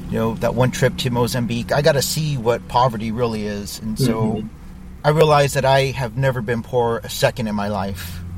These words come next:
Speaker 2: Right.
Speaker 1: And so it brought a new appreciation,
Speaker 2: Mm-hmm.
Speaker 1: um, for our country and just for being in the military, 'cause whatever you wanna say about the military,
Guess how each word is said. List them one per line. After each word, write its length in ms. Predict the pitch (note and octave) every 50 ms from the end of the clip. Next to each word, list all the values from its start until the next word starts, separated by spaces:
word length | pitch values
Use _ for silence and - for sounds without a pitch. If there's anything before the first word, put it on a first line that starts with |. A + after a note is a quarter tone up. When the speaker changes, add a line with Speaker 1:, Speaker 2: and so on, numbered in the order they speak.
| - - - -
Speaker 2:
Right. 260 | A2 G#2 G2 F2 - -
Speaker 1:
And 320 | A#2+ G#2+ G2+ G#2+ G#2 G2+ G2+ - - - -
so 180 | - - B2
it 100 | A#2 A2
brought 180 | B2 D3 C3+ B2
a 60 | A#2+
new 160 | B2 C3+ C3+
appreciation, 720 | B2 - - C3 A#2+ - - A#2+ A#2 A2 - - - A3+ G#3+ - - - - - - -
Speaker 2:
Mm-hmm. 180 | B2 A2 G#2
Speaker 1:
um, 360 | A2+ A2+ A2+ A2 A2 G#2+ A2 - - - - - - - - - -
for 220 | - - B2 A#2+ A2+
our 100 | A2+ G#2
country 420 | - - C3 A#2+ A2+ - - A2 G#2+
and 120 | A2 A2+ G#2+
just 240 | B2+ B2 A2+ -
for 240 | - - A#2 A2 A2
being 260 | F#2+ - A#2+ B2 B2+
in 80 | A#2 G#2
the 60 | G#2+ G2+
military, 520 | A2+ A#2+ A2+ A2 - - A2 G2 G2 G2
'cause 360 | - - A#2 A2+ G#2 - - - - - - - - - -
whatever 260 | - G3 A3+ C4 C4
you 80 | A#3+ A3
wanna 160 | G#3 G3 F3+ E3
say 140 | - F#3 F3
about 220 | D#3 D#3 D3 C3 -
the 60 | C3
military, 640 | C#3 D3 C#3 B2+ - - B2+ A#2 A#2 A#2 A#2 -